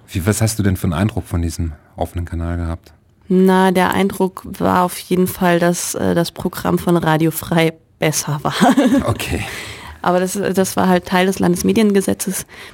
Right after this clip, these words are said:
Speaker 2: dass es einen offenen Kanal, nee, dass es ein freies Radio nur im Zusammenhang mit, mit einem offenen Kanal gibt.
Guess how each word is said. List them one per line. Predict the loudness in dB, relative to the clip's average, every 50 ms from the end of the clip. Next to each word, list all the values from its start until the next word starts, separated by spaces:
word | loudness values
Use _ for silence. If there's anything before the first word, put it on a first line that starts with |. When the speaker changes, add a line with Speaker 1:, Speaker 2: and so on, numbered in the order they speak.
| -20 _ _ _
Speaker 2:
dass | -2 0 0 0
es | -2 -2 0 0
einen | 2 2 2 2
offenen | 0 -2 -2 0 0 0
Kanal, | 0 0 0 0 2 2 2 0 2 2
nee, | 2 2
dass | 2 0 -2 -4
es | -6 -8
ein | -4
freies | 0 0 0 0 0 0
Radio | 2 2 4 4
nur | 4 2
im | 2 0
Zusammenhang | -2 -2 0 0 2 2 0 -2 -2
mit, | -2 -2 -2 -2 -2
mit | -2 -2 -2 -2
einem | -4 -6
offenen | -6 -4 -2 -2 -2
Kanal | -2 -2 -2 -2 0 0 0 0
gibt. | 0 -2 -4 -6 -14